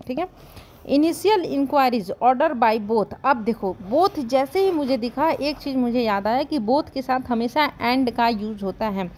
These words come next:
Initial inquiries ordered मतलब जो order किया गया है by both governments, किसके द्वारा,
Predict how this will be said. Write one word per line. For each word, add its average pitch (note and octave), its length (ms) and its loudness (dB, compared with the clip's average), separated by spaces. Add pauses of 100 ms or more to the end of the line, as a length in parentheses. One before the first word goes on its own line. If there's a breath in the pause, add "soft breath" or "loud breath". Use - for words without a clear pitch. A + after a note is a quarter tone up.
(440 loud breath)
Initial C#4+ 520 2
inquiries B3+ 680 2
ordered A#3 600 2 (220)
मतलब A#3+ 400 -6
जो D4 280 -4 (100)
order A3+ 340 4
किया D4 420 0
गया B3+ 440 4
है G#3 280 -2 (520 soft breath)
by B3+ 260 0
both C#4 380 0
governments, A#3+ 680 0
किसके F4 420 -6
द्वारा, B3+ 460 2